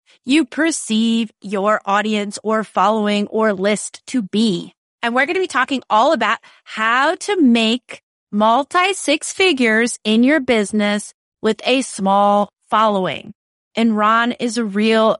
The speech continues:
genius on this, which is one of the many reasons why I hired him, because I don't have, I think for what my business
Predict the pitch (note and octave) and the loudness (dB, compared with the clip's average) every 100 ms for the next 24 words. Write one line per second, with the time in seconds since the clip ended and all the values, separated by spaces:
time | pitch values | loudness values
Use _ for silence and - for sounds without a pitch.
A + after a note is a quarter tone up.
0 | - - G#3 G3 F3+ E3 F#3 - - - | -4 -4 0 2 2 -2 -6 -12 -14 -4
1 | G#3 G3+ A#3 C4 D4 - _ _ _ G#4+ | -2 0 0 0 -2 -8 _ _ _ -4
2 | A#4+ A4 F#4+ F#4 A#4 A4+ F#4+ - A#3 C4+ | -2 -2 0 0 0 0 -2 -4 -2 0
3 | B3+ G#3+ G#3 G#3+ G#3+ G3 F#3+ F#3 F#3 - | 0 -2 -4 -4 -6 -6 -2 -2 -2 -4
4 | F#3 F#3 F#3 - G#3 G#3 F#3+ F3+ F3+ E3 | -2 -2 -4 -4 -2 -2 -4 -6 -6 -8
5 | E3+ - _ _ - G3+ - G#3 G#3 G#3 | -8 -16 _ _ -12 -8 -2 0 0 -2
6 | - _ _ _ G#3+ B3 D4 D4+ C#4 - | -8 _ _ _ -2 0 2 0 -2 -6
7 | - G#3 G3+ G3+ G3 - _ - A#3+ F4+ | -4 -2 0 -2 -4 -12 _ -6 -4 -2
8 | G#4 A#4 A4 E4+ A#3+ B3 A3+ - A3 A3+ | -2 -2 -2 -2 0 0 -2 -4 -4 0
9 | G#3+ A3+ B3 - - G#3+ G3+ A3+ A3 - | 0 0 -2 -6 -4 -4 -2 -4 -4 -6